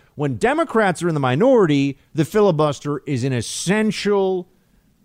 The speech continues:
uh, essential bulwark against majoritarian tyranny. When Democrats are in the majority,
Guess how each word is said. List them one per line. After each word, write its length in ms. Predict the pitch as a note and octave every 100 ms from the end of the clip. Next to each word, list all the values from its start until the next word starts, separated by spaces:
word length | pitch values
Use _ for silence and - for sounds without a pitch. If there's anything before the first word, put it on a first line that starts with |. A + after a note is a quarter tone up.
| -
uh, 520 | C3+ B2 A#2+ - C3+
essential 540 | C3 - G#3 G3 G3+ D#3+
bulwark 680 | G2+ E3 F3 D#3 C#3+ C3+ -
against 400 | C#3 C#3+ C3+ A#2
majoritarian 880 | A#2 B2+ D3+ C3+ C#3+ D3 C#3 C3 A#2
tyranny. 460 | - B2+ A2 F#2+ F2+ - _
When 160 | C#3+ D3+
Democrats 560 | G#3 G#3+ F#3 F3 D#3+
are 60 | D3+
in 80 | C3+
the 60 |
majority, 1200 | A#2+ G#2 A2+ C#4 F#4 F#4+ C#4+ C3+ A2+ G2 G2 A2